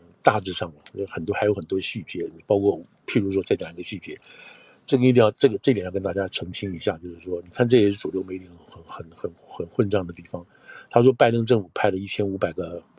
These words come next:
部队哦，是 army 哦，是这个 troop 哦，是国家的部队，是军人哦，他派了一千五百名到这个边界去支援。哇，大家说，哇，真的厉害哈，你派一千五百名去，你派一千，一千五百名去是什么意思呢？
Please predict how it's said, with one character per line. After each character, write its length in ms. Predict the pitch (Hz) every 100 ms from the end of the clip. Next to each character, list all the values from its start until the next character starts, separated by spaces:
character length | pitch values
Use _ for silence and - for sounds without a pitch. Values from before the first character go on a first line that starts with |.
| _
部 140 | 120
队 140 | 101 95
哦， 80 | - -
是 120 | -
army 440 | - 101 113 101 87
哦， 100 | -
是 180 | - -
这 120 | 95
个 140 | 95 87
troop 300 | - - 131 -
哦， 120 | - - _ _ _ _
是 120 | -
国 300 | 113 - 87
家 180 | 110 123
的 60 | 117
部 160 | 123
队， 120 | 107 95
是 140 | 107
军 240 | - 135
人 100 | 127 -
哦， 100 | -
他 100 | -
派 120 | -
了 80 | 110
一 120 | 107
千 200 | 117 -
五 80 | 107
百 160 | 101 87
名 120 | 82
到 160 | 92 98
这 140 | -
个 80 | 90 85 -
边 140 | 98
界 120 | 101
去 140 | 95 90
支 160 | - 98
援。 160 | 87 - - - -
哇， 160 | 101 104
大 100 | 101
家 120 | 101
说， 200 | 101 101 -
哇， 180 | 95 -
真 140 | 104
的 60 | 98
厉 120 | 92
害 160 | 87 98
哈， 140 | 90 85
你 80 | 82 -
派 140 | 110
一 80 | 95
千 180 | - 92
五 100 | 95
百 160 | 98
名 140 | 78 78
去， 200 | - - _ - _
你 160 | 131 131
派 140 | -
一 100 | 170 160 165
千， 200 | 156 147 -
一 80 | 151
千 200 | 127 135
五 120 | 139
百 140 | 117
名 160 | 80 87
去 180 | - 104
是 60 |
什 160 | 104 -
么 60 | 73
意 160 | 120 127
思 140 |
呢？ 60 | -